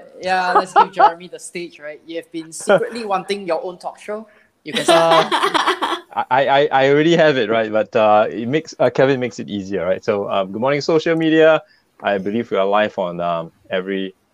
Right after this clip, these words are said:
Speaker 2: uh, big platform, I guess, right? Streaming live on, uh, YouTube, LinkedIn, um, Facebook.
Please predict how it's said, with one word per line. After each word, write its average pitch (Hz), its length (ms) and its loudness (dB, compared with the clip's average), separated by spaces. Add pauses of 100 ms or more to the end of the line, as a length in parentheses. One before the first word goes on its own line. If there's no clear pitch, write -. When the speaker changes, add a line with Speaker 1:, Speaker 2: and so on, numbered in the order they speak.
(160)
Speaker 2:
uh, 80 180 2
big 92 480 -6
platform, 95 420 0
I 85 100 -4
guess, 92 340 0
right? 90 360 -2 (220)
Streaming 101 360 -2
live 95 320 0
on, 80 240 -6
uh, 78 120 -6 (100)
YouTube, 104 460 0 (140)
LinkedIn, 90 600 -4 (460)
um, 82 520 0 (400)
Facebook. - 580 0